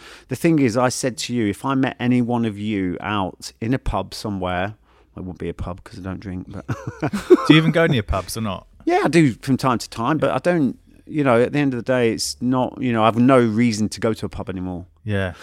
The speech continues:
Speaker 1: But anyway, you know, it's that thing that, um, if I was to, uh, bump into anyone, wherever it was,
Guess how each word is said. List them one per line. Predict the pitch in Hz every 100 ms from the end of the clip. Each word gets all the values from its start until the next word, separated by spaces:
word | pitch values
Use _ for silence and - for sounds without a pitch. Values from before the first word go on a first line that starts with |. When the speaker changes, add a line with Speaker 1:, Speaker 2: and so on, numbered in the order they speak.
| - - - -
Speaker 1:
But | 165 175
anyway, | 180 147 131
you |
know, | 143
it's | 123 -
that | 123
thing | - 156 143
that, | 117 - -
um, | 127 117 110
if | -
I | 147 131
was | 117
to, | 123 117
uh, |
bump | 113 127 120
into | 110 - 127
anyone, | 143 120 113 107
wherever | 147 160 107
it | -
was, | 98 87 -